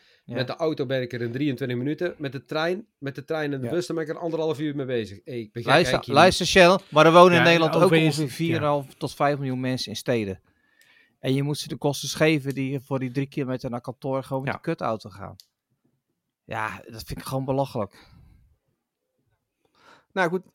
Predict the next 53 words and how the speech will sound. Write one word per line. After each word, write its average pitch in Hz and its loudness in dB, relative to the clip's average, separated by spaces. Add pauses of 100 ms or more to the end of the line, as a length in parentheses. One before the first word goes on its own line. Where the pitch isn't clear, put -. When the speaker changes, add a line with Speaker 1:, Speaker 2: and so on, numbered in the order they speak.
(640)
Speaker 4:
en, 143 -2
en 147 0
heel 139 4
eerlijk, 135 0
ik 117 -6
ben 135 -2
een 123 -2
paar 123 0
keer - -12
in 113 -6
Strijp 110 -2
S - -10
geweest. 90 -10
Strijp 117 -4
S - -14
voor 110 -8
mij 104 -2
is 92 -10
nu 110 -6
een 98 -6
uur 135 -4
en 123 0
een 110 -4
kwartier 113 -8
met 98 -8
de 104 -4
auto. 135 -8 (160)
En 113 -10
ik 110 -6
ben 117 -4
dus 101 -8
ook 117 -6 (180)
in 110 -6 (140)
ongeveer 110 -6
een 107 -6
uur 135 -2
en 123 0
een 107 -4
kwartier, 107 -8
een 104 -8
uur, 120 -6
anderhalf 101 -4
Speaker 1:
Ja. 98 -10
Speaker 4:
uur 92 -8
Speaker 1:
Ja. 143 -6
Speaker 4:
van 107 -10
deur 113 0
tot 107 -8
deur 85 -8
met 90 -10
het 90 -10
openbaar 117 -4
vervoer. 156 -10